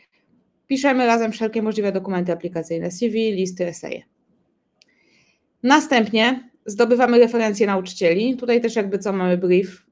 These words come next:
który możemy przekazać, w sensie my, edukat, mamy brief, który uczeń przekazuje nauczycielowi, żeby mógł, e, e, napisać odpowiednio tą referencję. I transkrypty ocen. Wypełniamy systemy aplikacyjne uczelni. W niektórych krajach bardzo łatwe i proste, w niektórych krajach okropne, zwłaszcza w Danii,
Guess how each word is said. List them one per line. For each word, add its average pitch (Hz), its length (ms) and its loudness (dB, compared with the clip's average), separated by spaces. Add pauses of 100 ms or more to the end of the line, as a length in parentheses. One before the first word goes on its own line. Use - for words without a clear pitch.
który 190 260 -6
możemy 180 340 -2
przekazać, 175 380 -6
w 180 40 -14
sensie 190 380 -10
my, 190 100 -2
edukat, 175 400 0
mamy 170 220 -2
brief, 214 280 -4
który 170 460 2
uczeń 185 300 -2
przekazuje 170 880 -2
nauczycielowi, 170 720 -4
żeby 165 320 -2
mógł, 160 300 -6
e, 165 380 -6 (680)
e, 180 580 -6
napisać 180 460 -4
odpowiednio 170 400 -2
tą 175 120 -2
referencję. 180 680 -2 (380)
I 269 80 -2
transkrypty 233 680 2
ocen. 285 420 -2 (1120)
Wypełniamy 311 520 4
systemy 269 360 0
aplikacyjne 240 520 2
uczelni. 240 400 2
W - 20 0
niektórych 269 380 0
krajach 254 320 4
bardzo 226 300 4
łatwe 226 320 2
i 220 60 2
proste, 220 360 -2
w - 20 -6
niektórych 220 340 -2
krajach 208 240 0
okropne, 185 520 -2
zwłaszcza 185 320 -4
w 185 60 -4
Danii, 175 480 -2